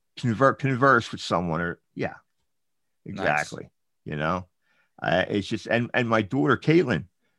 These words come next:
Speaker 1: she was, she's shy. And I told her when she was a little girl that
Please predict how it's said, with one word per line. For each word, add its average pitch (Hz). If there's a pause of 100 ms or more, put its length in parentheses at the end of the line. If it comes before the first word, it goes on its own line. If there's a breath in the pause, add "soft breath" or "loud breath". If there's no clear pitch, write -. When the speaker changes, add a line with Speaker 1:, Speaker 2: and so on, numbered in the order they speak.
(300)
Speaker 1:
she -
was, 120
she's 123
shy. - (720)
And -
I 101
told 113
her 117
when 92
she 101
was 90
a 90
little 104
girl 95 (720)
that 85